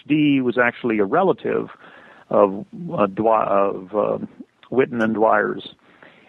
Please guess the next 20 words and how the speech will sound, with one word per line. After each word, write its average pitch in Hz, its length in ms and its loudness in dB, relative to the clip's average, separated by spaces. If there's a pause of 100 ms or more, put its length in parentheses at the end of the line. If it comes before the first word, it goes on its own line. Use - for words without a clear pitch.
And, 117 680 2
um, 107 560 2
and 151 120 4
of 156 80 2
course, 175 200 0
eventually 143 800 2 (460)
Tom 131 240 2
Biscardi 120 540 0
becomes 113 340 -4
involved, 107 720 2 (400)
and 110 600 -2
it 120 220 -2
leads 127 440 0
to 120 300 4
a - 960 -2
gigantic 123 580 2 (120)
nationally 127 600 0
broadcast 117 840 0
press - 300 -2 (100)
conference. 104 540 -2